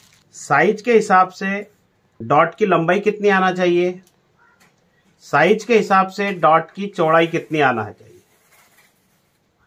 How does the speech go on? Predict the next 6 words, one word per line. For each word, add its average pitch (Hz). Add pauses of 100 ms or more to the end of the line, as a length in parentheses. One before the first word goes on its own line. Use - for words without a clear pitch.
(880)
सभी 214 (1160)
जब 170
बताते 180
हैं 190
ना 196
अपने 185